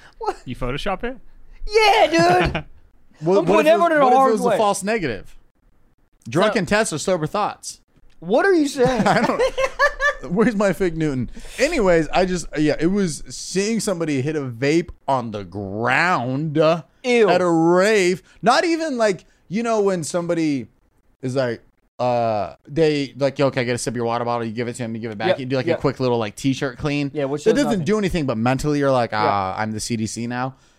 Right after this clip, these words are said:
Speaker 3: She just went straight ground to mouth. I was like, "That girl will, she'll eat ass.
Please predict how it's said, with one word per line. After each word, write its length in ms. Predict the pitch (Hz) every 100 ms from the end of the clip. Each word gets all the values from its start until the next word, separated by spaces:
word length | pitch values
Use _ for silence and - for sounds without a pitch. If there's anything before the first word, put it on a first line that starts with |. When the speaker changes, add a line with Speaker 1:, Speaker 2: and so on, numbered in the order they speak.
| _ _ _
Speaker 3:
She 180 | - 220
just 160 | 208 151
went 160 | 123
straight 440 | - - 156 151 120
ground 340 | 123 147 156
to 60 | 123
mouth. 500 | 113 107 - - - - _ _ _ _ _ _ _ _ 156
I 40 |
was 80 | 131
like, 280 | 113 90 101
"That 240 | 135 107
girl 320 | 107 98 82 _
will, 280 | 113 113 107 _ -
she'll 220 | - 139
eat 140 | 117 98
ass. 420 | 76 - 104